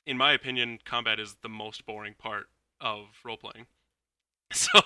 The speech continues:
when I'm, when I'm gaming, I try to do that as little as possible. I've, I've think I've found a sweet p-, sweet spot in the Leviathan Files where I can make combat interesting.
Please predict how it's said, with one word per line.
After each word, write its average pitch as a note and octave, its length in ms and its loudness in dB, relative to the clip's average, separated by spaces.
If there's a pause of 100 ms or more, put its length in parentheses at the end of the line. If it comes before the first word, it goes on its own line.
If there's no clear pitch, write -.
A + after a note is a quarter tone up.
(600)
when D#3+ 180 4
I'm, D3 200 10
when C#3+ 200 2
I'm C#3 120 6
gaming, F#3+ 360 8
I D3 80 10
try D3+ 180 6
to C3+ 120 10
do C3+ 180 4
that B2 300 6 (100)
as A#2+ 320 -2
little C3+ 420 4
as A#2 120 -2
possible. A2 520 -4 (160)
I've, B2 360 -2 (100)
I've B2 320 -2 (220)
think F3+ 180 0
I've F#3+ 120 2
found E3 260 2
a C#3+ 60 -2
sweet D#3 300 -4
p-, - 140 -14
sweet - 420 -6
spot F#3+ 320 2
in F3+ 360 -6
the F#3 60 -10
Leviathan F#3 440 -4
Files G3 260 -2
where C#3 120 -2
I B2 40 4
can B2 200 -8
make B2+ 160 -2
combat C3 360 0
interesting. D#3 580 -4